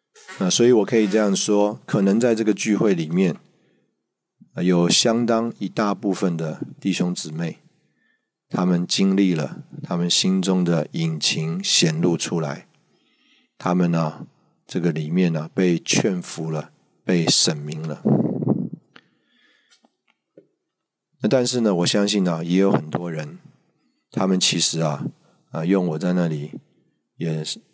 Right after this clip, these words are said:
对一些人所说的话，叫做他们是门外汉。这个门外汉呢，就好像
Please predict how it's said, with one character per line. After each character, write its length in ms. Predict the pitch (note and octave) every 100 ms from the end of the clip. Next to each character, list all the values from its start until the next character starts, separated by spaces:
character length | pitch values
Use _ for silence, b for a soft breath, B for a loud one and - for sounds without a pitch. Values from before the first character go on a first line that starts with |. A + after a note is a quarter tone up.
| -
对 160 | F#2+
一 80 | F2
些 240 | E2+ F2 E2+
人 200 | D#2 D#2+
所 180 | F#2
说 200 | F#2+ F2
的 100 | D#2+
话， 300 | D#2 E2+ D2 - _
叫 140 | - F2
做 120 | E2+
他 160 | - E2+
们 120 | F2
是 140 | F2+
门 280 | D#2 D#2 E2
外 200 | F2+ E2
汉。 240 | - D#2 - - _ _ _ _ _ _ _ _ _ _ _ _ b b b b b b
这 120 | A#2
个 60 | G#2
门 180 | F#2+
外 200 | G#2 G#2
汉 200 | G2+ G2
呢， 240 | F2 D#2+ E2
就 140 | G2+
好 140 | F#2 D#2
像 320 | - F#2+